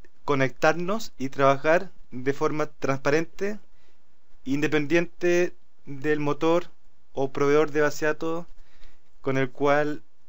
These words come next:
vamos a utilizar. Simplemente se configura, eh, la conexión en un, en un archivo de configuración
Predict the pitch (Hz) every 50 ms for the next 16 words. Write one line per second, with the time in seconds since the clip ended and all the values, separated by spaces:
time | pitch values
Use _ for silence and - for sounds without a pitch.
0 | - - - - - - - 127 127 139 143 143 147 147 147 151 151 147 - -
1 | - 143 139 131 143 143 147 147 - 139 - - - - - - - - - -
2 | - - - - - - - 147 147 135 147 147 156 147 - - 160 165 - -
3 | - - - - 143 - 143 135 - 143 139 135 151 160 160 165 170 170 175 -
4 | - - - 120 131 131 123 139 135 123 123 - - 175 185 214 233 233 - -
5 | - - - - - 135 135 135 135 139 139 139 139 139 135 135 131 131 131 127
6 | - - - - - - - - - - - - - - - - - - - -
7 | - - - - - - - - - 127 135 135 139 139 139 - - 156 156 151
8 | 156 156 156 160 - - - 127 131 135 135 135 135 - 143 139 135 131 - 175
9 | 190 226 233